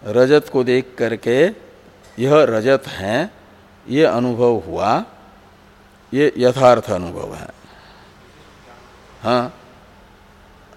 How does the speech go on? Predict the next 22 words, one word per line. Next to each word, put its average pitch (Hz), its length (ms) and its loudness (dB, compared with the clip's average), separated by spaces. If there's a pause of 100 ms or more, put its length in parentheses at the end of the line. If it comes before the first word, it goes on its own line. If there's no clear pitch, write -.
(480)
और 120 200 2
सुक्ति - 420 -4
को 160 200 0
देखा 160 460 2 (1040)
और 123 140 0
इदम 139 360 0
रजतम 143 400 0
ये 143 140 -2
ज्ञान 143 280 -2
हुआ, 143 340 -4 (1800)
तो 127 100 0
ये 156 440 0 (680)
सुक्ति 143 300 -4
में 147 180 0
तो 147 180 -2
रजतत्व 143 720 0 (140)
नहीं 147 240 2
है 147 240 -2
ना 107 300 -4 (520)
समवाय 117 420 -2
संबंध 95 380 -12
से, - 160 -18